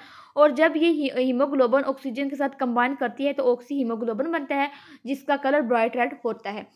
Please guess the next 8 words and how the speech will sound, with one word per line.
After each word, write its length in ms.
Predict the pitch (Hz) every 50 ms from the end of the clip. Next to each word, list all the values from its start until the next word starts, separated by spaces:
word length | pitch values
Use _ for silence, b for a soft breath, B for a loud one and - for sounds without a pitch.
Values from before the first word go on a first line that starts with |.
| b b b b b -
इसका 220 | 320 320 - 349
लास्ट 280 | 339 320 311 330 330 -
पॉइंट 220 | 349 359 359 339
ये 180 | 277 277 311 311
है 120 | 262 262
कि 140 | - 339 311 285
hemoglobin 680 | 269 262 262 302 339 330 320 269 254 240 262 285 277 - 254
acts 320 | 269 302 285 - - -